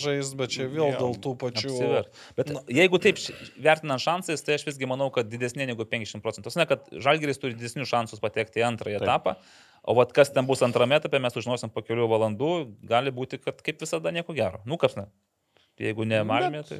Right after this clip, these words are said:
Speaker 2: įdomu.
Speaker 3: E, Mindaugas
Speaker 1: Tai, tai,
Speaker 3: Kasakauskas.
Speaker 1: o juk Malmė nelaimėjo
Speaker 3: Nelaimėjo,
Speaker 1: čempionato.
Speaker 3: ne, ne, ne. Labiausiai nustebinę gerąją ir blogąją prasme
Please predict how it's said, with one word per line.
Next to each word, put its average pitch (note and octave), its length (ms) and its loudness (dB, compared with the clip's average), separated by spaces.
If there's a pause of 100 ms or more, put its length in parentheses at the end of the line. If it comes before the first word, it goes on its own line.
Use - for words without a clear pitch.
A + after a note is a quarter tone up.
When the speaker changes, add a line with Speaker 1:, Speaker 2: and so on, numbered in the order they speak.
(100)
Speaker 2:
įdomu. F#3 380 -4 (1160)
Speaker 3:
E, A2+ 140 4
Mindaugas F#3 400 8
Speaker 1:
Tai, C#3 60 0
tai, F3 180 6
Speaker 3:
Kasakauskas. D#3 320 6
Speaker 1:
o C#3+ 160 6
juk C#3 160 -4
Malmė B2 320 4
nelaimėjo B2 600 -2
Speaker 3:
Nelaimėjo, C3 400 4
Speaker 1:
čempionato. G#2+ 140 -4
Speaker 3:
ne, A2 120 -2
ne, G#2+ 180 -4
ne. G#2 120 -6 (480)
Labiausiai F3+ 460 8
nustebinę C#3+ 560 4
gerąją D3 560 8
ir B2 120 2
blogąją B2+ 440 6
prasme C3 420 4